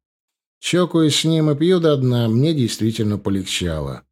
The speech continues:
В этот момент мне кажется, что Лотарев подмигивает Толику, но списываю это на пьяную гримасу. Тем более, что он и Юле подмигивает сразу после этого. Та демонстрирует пример чтения мыслей на расстоянии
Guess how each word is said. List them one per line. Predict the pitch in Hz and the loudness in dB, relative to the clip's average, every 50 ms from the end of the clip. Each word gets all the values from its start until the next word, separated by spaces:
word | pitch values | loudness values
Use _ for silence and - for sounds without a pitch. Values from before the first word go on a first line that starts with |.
| _ _ _ _ _ _ _ _ - _ _ _ | _ _ _ _ _ _ _ _ -20 _ _ _
В | 131 | 0
этот | 165 185 165 165 143 139 | 0 0 0 0 -2 0
момент | 160 160 160 170 190 185 180 160 135 135 | 0 2 2 4 4 4 2 2 2 2
мне | 139 143 147 143 127 | 2 2 2 0 0
кажется, | - 151 156 151 139 139 131 - - 135 127 | 0 0 0 2 0 0 -2 -2 -2 -2 -2
что | - - - 113 | -2 -2 -2 0
Лотарев | 117 113 104 117 117 117 117 107 - - | 0 0 0 0 0 0 0 -2 -2 -4
подмигивает | 107 98 92 98 110 104 92 87 87 85 87 87 - | -4 -4 -2 0 -2 -2 -2 -4 -6 -8 -8 -8 -2
Толику, | - 165 180 175 170 160 - 160 156 | 0 2 2 2 2 2 0 0 2
но | 160 185 185 | 2 2 0
списываю | 180 - - - 214 226 202 - - 180 175 170 170 165 160 - | 0 -4 -4 -2 0 0 0 0 0 0 2 2 2 0 0 0
это | - 156 156 156 143 123 | -2 -2 -2 0 0 0
на | 117 107 | 0 -2
пьяную | 98 107 107 113 120 120 120 117 113 104 | -2 -2 0 0 2 2 2 0 0 0
гримасу. | 98 110 110 107 107 107 104 101 98 95 - - 90 87 - _ _ _ _ _ _ _ _ | 0 0 0 2 0 0 0 0 -2 -4 -4 -6 -6 -8 -10 _ _ _ _ _ _ _ _
Тем | - 123 120 117 113 | -2 0 0 2 2
более, | 120 117 110 104 98 | 2 2 2 0 -2
что | - - 101 90 | -4 -4 -4 -4
он | 87 85 | -4 -6
и | 80 | -6
Юле | 85 107 151 170 165 151 | -4 -2 0 0 0 -2
подмигивает | 151 156 147 139 143 143 143 143 131 131 131 131 123 - | 0 0 0 2 2 2 2 2 2 2 2 2 0 0
сразу | - 113 104 107 107 107 104 104 | -2 -2 -2 0 0 0 -2 -4
после | 92 - 104 98 - 104 101 104 | -4 -4 -4 -4 -2 -2 -2 -2
этого. | 101 95 90 101 98 95 92 92 - _ _ - _ _ _ | -2 -2 -2 -2 -2 -2 -4 -6 -8 _ _ -20 _ _ _
Та | _ 160 165 | _ 0 2
демонстрирует | 156 151 143 143 139 127 - 151 147 151 151 143 135 127 - | 2 2 4 4 2 2 2 2 2 4 4 4 4 2 0
пример | - 131 131 131 139 135 120 - | 0 2 2 4 4 2 0 0
чтения | - - - - - 135 131 120 113 110 | -4 -6 -6 -2 0 0 2 2 2 2
мыслей | 110 120 127 120 113 - 104 98 98 | 2 2 2 2 0 0 -2 0 0
на | 101 98 95 | 0 0 0
расстоянии | 95 95 - - - 113 120 156 175 185 185 180 180 175 170 156 - | -2 -4 -6 -4 -2 0 2 2 4 4 4 4 4 2 2 0 -4